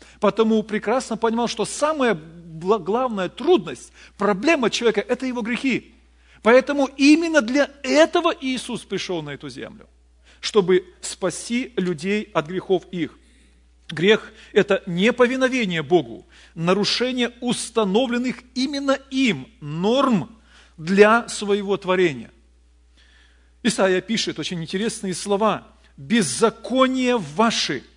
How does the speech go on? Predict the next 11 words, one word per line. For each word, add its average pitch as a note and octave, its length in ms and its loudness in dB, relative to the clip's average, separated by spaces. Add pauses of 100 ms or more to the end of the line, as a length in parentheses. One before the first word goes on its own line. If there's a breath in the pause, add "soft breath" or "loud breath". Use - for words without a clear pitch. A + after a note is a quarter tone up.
(840)
произвели G#3+ 1040 0
разделение G#3 1040 0 (180 loud breath)
между F3+ 440 -2
вами G3+ 480 0
и A3 60 -6
Богом F3 340 2
вашим, D3+ 400 -4 (100)
и A#3 200 2
грехи A3 760 -2
ваши D#3 640 0 (300 loud breath)
отвращают F#3+ 920 0